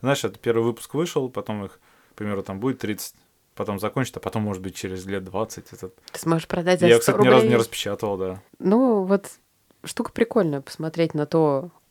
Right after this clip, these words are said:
Speaker 2: как бы, вот, вот на всю эту атмосферу, которой пропитан сериал, на этот, э, городок, в котором все учёные. Забавно. Давай теперь ты про свой сериал какой-нибудь расскажешь или мне про свой
Speaker 1: Да,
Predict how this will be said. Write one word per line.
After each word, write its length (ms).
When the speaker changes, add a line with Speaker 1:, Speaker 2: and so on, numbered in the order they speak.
Speaker 2:
как 240
бы, 180
вот, 560
вот 240
на 120
всю 200
эту 180
атмосферу, 600
которой 280
пропитан 480
сериал, 460
на 280
этот, 360
э, 180
городок, 400
в 60
котором 300
все 180
учёные. 560
Забавно. 380
Давай 300
теперь 380
ты 120
про 180
свой 180
сериал 260
какой-нибудь 460
расскажешь 420
или 300
мне 220
про 160
свой 200
Speaker 1:
Да, 60